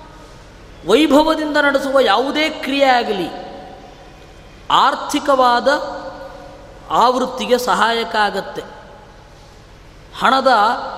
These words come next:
ಹರಿವು ಇದನ್ನು ಸರಾಗವಾಗಿ ಮಾಡುತ್ತೆ. ಅದು ಎಲ್ಲ ಜನರಿಗೂ ಉಪಕಾರ ಆಗತ್ತೆ. ಜ್ಞಾನದಿಂದಾಗಿ ಅವನು ಉದ್ಧಾರ ಆಗ್ತಾನೆ. ಅವನು ಖರ್ಚು ಮಾಡುವ ಹಣದಿಂದ ಸಮಾಜದವರೆಲ್ಲ ಒಂದು ಒಳ್ಳೆಯ ಸ್ಥಾನವನ್ನು ಪಡಿತಾರೆ.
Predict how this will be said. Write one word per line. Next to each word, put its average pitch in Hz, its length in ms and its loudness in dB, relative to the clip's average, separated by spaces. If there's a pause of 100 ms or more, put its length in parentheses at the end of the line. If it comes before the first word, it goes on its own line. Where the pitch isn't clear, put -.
(300)
ಹರಿವು 262 560 2 (320)
ಇದನ್ನು 233 340 0
ಸರಾಗವಾಗಿ 262 1000 2
ಮಾಡುತ್ತೆ. 214 440 -2 (2000)
ಅದು 285 300 2
ಎಲ್ಲ 285 340 0
ಜನರಿಗೂ 294 480 0
ಉಪಕಾರ 240 400 2
ಆಗತ್ತೆ. 185 460 -2 (1000)
ಜ್ಞಾನದಿಂದಾಗಿ 302 920 2
ಅವನು 294 240 0
ಉದ್ಧಾರ 196 340 -2
ಆಗ್ತಾನೆ. 175 580 -6 (840)
ಅವನು 285 480 0
ಖರ್ಚು 302 300 -2
ಮಾಡುವ 320 340 2
ಹಣದಿಂದ 294 420 2
ಸಮಾಜದವರೆಲ್ಲ 311 920 2
ಒಂದು 285 280 -2
ಒಳ್ಳೆಯ 254 320 0
ಸ್ಥಾನವನ್ನು 240 580 -2
ಪಡಿತಾರೆ. 151 600 -8